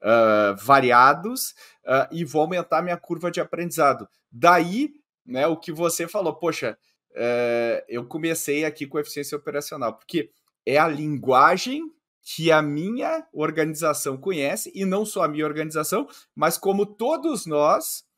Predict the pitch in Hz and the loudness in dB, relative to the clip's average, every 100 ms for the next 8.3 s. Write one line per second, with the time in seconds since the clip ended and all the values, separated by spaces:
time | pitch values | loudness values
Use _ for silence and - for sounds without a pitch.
0 | _ _ 156 170 170 170 170 185 - 135 | _ _ -4 -2 -4 -4 -6 -10 -2 2
1 | 143 143 160 - - 147 151 156 185 - | 2 0 -8 -10 -12 -10 -8 -8 -8 -4
2 | 147 107 _ _ - 110 123 120 113 - | -4 -4 _ _ -8 -4 -4 -4 -10 -8
3 | 131 135 156 - 135 143 165 143 156 147 | -8 -6 -10 -4 -2 -2 -4 -8 -8 -8
4 | - 120 135 156 _ _ _ 104 175 170 | -4 -2 -2 -6 _ _ _ 6 6 6
5 | 143 139 147 143 117 110 113 123 131 175 | 2 6 6 4 -4 -8 -8 -6 -8 -4
6 | 165 165 165 156 143 120 - 120 110 - | -2 0 2 2 0 -2 -8 -12 -10 -6
7 | 208 165 135 135 135 131 135 - 139 139 | -6 -6 -6 -8 -8 -12 -10 -8 -8 -8
8 | 139 131 151 | -4 -2 -2